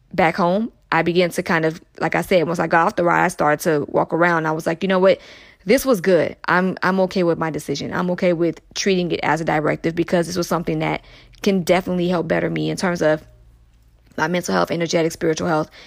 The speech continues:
as well as physical health, because, um, L A's air quality is not the best. Um, and where I am here,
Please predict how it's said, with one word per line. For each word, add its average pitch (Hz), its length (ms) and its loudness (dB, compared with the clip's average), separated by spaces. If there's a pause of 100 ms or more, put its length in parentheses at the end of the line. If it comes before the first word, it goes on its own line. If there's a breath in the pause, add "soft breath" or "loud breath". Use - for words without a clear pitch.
(140 loud breath)
as - 140 -2
well 269 100 6
as 247 80 0
physical 233 360 2
health, 151 340 0
because, 170 500 2
um, 165 200 -4
L 190 180 2
A's 214 260 0 (320 soft breath)
air 202 140 4
quality 175 400 2
is 165 100 -6
not 175 300 0
the 170 80 0
best. 151 400 -6 (120)
Um, 151 460 -6
and 156 460 -4 (340)
where 185 320 4
I 180 140 4
am 175 320 0
here, 190 400 0